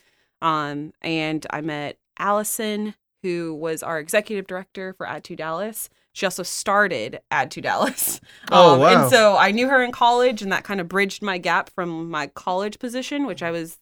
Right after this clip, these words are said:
Speaker 1: the vice president of A A F at U T A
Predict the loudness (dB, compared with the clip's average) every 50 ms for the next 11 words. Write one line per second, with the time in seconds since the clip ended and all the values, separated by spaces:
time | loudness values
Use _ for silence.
0 | _ _ -16 -16 -10 -8 -8 -8 -8 -8 -10 -10 -10 -10 -8 -10 -10 -10 -10 -6
1 | -6 -6 -6 -6 -8 -10 -10 -8 -8 -8 -10 -10 -12 -14 -16 -14 -10 -8 -6 -6
2 | -4 -6 -6 -8